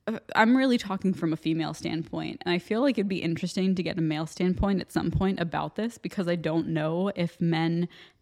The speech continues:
receive comments like this, but I think it is very common for women to hear from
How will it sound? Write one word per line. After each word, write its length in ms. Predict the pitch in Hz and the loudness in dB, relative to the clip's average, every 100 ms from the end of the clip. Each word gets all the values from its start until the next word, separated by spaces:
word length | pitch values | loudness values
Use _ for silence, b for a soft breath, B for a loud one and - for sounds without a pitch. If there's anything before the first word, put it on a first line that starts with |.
| - | -2
receive 560 | 185 - 170 160 180 | -2 -2 -4 -4 -4
comments 440 | - - 170 185 - | -6 -4 -2 -2 -2
like 200 | 214 - | -4 0
this, 240 | 262 269 | -4 -2
but 160 | - 180 | -2 -2
I 60 | |
think 240 | 180 190 190 | 0 0 0
it 100 | - | 0
is 220 | 180 170 | 0 0
very 360 | 156 156 180 185 | -2 -2 -2 -4
common 460 | - 165 170 160 | -4 0 2 0
for 180 | 151 165 | 0 0
women 480 | 156 170 160 156 165 B B - | 2 2 0 0 -4 B B -10
to 140 | 170 | -8
hear 600 | 160 - 175 165 160 156 B B B B | -8 -6 -4 -2 -2 -4 B B B B
from 760 | - - 180 175 165 165 170 | -10 -2 2 2 2 -2 -4